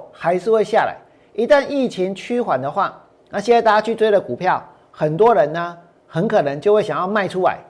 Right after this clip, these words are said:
对不对？就想要卖掉。那么今天最弱的是什么？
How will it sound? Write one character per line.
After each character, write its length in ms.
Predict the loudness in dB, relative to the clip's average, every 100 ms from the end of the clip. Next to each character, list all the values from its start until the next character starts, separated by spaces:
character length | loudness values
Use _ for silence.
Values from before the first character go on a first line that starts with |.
| -4
对 80 | 2
不 60 |
对？ 200 | 2 0
就 160 | -2 -2
想 140 | 0
要 60 | -4
卖 140 | -4
掉。 180 | -2 -2 -4 -18 _ _ _ _ _ _ _ _ _ _ _ _ _ _ _ _
那 80 | 0
么 140 | 0 0 -4
今 280 | 0 0
天 260 | 2 2 0
最 220 | 4 4
弱 220 | 6 6 4
的 120 | 2
是 140 | -2
什 120 | -6
么？ 60 | -12